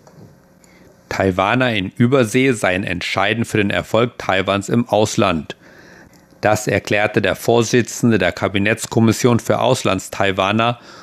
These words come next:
Dong Chen-Yuen, während eines Interviews mit Radio Taiwan International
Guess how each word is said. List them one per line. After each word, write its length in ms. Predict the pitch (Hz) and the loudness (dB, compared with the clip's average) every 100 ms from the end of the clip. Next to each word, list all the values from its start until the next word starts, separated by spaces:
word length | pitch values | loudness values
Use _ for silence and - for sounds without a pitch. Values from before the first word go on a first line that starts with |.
| - _ | -20 _
Dong 260 | 101 104 98 | 2 4 0
Chen-Yuen, 720 | - 92 90 92 98 123 135 - - - | 0 0 0 2 2 0 -2 -12 -20 0
während 260 | 123 135 135 | 4 4 2
eines 240 | 117 107 | 0 0
Interviews 600 | - 104 110 104 113 - | 0 2 2 2 0 2
mit 260 | 113 101 - | 0 0 0
Radio 300 | 90 92 98 | 0 2 -2
Taiwan 560 | - 98 95 95 107 | 0 0 0 0 -2
International 760 | 110 104 104 - 113 95 101 | -4 -2 -2 0 0 2 0